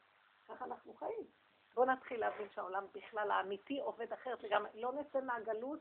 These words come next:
אם לא נתפוס את הנקודה. אין עולם. אלה שבעבודה, וזה קל שאני אדבר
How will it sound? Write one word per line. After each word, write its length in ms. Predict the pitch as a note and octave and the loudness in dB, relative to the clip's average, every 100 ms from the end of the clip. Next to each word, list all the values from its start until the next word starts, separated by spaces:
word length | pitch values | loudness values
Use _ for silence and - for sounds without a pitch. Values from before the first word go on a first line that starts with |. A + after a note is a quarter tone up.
| - - | -10 -12
אם 120 | A3 | -2
לא 140 | A3 F#3+ | -2 -2
נתפוס 320 | A3 A3+ B3 A#3 | -10 -6 -4 -4
את 60 | |
הנקודה. 320 | G3 - - - - _ - - - | -8 -8 -8 -10 -12 _ -20 -16 10
אין 200 | D#4+ F4+ - | 12 12 8
עולם. 420 | B3+ B3+ B3 F#3+ - - | 6 10 10 10 4 12
אלה 180 | D4+ D#4+ | 12 12
שבעבודה, 680 | - A#3+ A#3+ A#3+ A3 C#4 F#4+ - - - - | 6 12 12 12 6 6 6 2 -12 -20 -12
וזה 200 | F#3 - - - | -10 -8 -10 0
קל 220 | - C4 | 6 6
שאני 360 | C4+ - - - | 6 0 0 0
אדבר 300 | - - G#3+ | -2 -2 -2